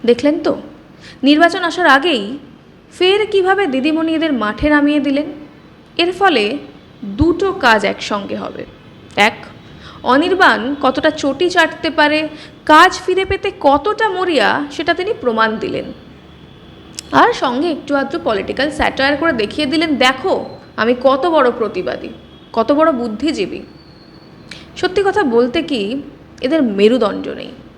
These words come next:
তৃণমূলকে খোঁচালে খাবার জুটবে না, সেটা ধান্দাবাজ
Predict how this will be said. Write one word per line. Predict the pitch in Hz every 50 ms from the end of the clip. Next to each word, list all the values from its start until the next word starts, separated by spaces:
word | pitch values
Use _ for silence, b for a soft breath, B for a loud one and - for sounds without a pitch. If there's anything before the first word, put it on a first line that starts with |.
| - - - B B B B B - - -
তৃণমূলকে | - 277 285 330 349 359 370 359 349 - 359
খোঁচালে | 370 - - 269 254 254 311 311 311 349 349
খাবার | - - - 202 196 196 220 254 277
জুটবে | 269 233 208 190 190 202 220
না, | 233 302 381 -
সেটা | - 269 302 285
ধান্দাবাজ | 226 220 196 190 196 214 214 240 262 311 294